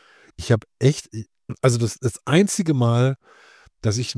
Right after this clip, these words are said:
auf dem Boot wirklich während des Segelns ein Bier getrunken hab, war auf der Themse. Ja,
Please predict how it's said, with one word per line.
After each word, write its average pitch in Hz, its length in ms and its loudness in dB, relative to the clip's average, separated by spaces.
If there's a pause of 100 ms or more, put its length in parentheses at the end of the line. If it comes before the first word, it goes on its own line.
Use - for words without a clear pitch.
(160)
auf 156 220 0
dem 147 160 -4
Boot 131 520 -2
wirklich 117 380 -4
während 143 320 2
des 127 220 -6
Segelns 113 680 0
ein 107 100 -4
Bier 139 180 2
getrunken 80 440 -10
hab, 117 140 -10 (1120)
war 110 480 2
auf 113 180 -2
der 127 140 0
Themse. 123 420 0 (1400)
Ja, 143 200 2